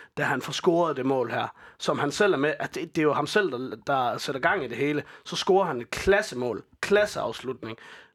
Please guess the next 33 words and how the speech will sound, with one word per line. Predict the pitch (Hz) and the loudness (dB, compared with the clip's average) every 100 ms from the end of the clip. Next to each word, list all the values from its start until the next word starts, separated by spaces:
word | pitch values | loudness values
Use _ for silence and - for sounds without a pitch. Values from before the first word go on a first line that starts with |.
| _ | _
Lige | 175 202 | 2 2
pludselig, | - 160 139 | 2 0 -2
så | - | -2
kan | 135 | 0
han | 127 120 | 0 0
gå | 135 | -2
på | 117 | -2
vandet. | 117 110 110 - _ _ _ _ 180 | -6 -4 -6 -10 _ _ _ _ 0
Havde | 175 | 0
han | 170 | -2
scoret | - 202 214 156 | 4 6 6 2
det | 143 | 2
mål, | 160 160 123 110 _ | 2 2 -2 -10 _
øh, | 127 143 135 | -4 0 0
som | 123 143 | 0 0
blev | 139 | 2
annulleret, | 135 131 139 180 143 | 0 0 0 0 0
havde | 147 | -2
han | 147 | -2
fået | 143 196 190 | 0 2 4
det | |
mål, | 151 139 113 | 2 -2 -2
så | - | -2
havde | 139 | 0
han | 131 | 0
også | 123 | -2
scoret | - 139 135 | -2 0 0
på | 123 | -4
den | 107 | -8
anden | 92 | -8
chance. | - 95 120 - - - _ | -6 -8 -10 -16 -20 -20 _
Det, | 139 131 117 | -4 -2 -2
øh, | 101 | -4